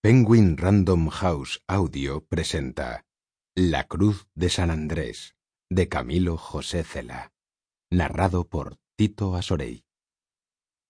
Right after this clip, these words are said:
What is this quintessence of dust? Man delights not me. No,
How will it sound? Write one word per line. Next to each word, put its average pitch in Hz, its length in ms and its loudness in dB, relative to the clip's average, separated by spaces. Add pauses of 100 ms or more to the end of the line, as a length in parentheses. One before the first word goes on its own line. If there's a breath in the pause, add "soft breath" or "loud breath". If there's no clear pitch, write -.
(2500)
What 82 300 6
is - 420 -2
this - 460 -4
quintessence 65 720 0
of 71 140 -4
dust? - 600 -6 (960)
Man 67 380 -2
delights 67 480 -2
not 65 260 -2
me. 64 300 -6 (960)
No, - 380 -8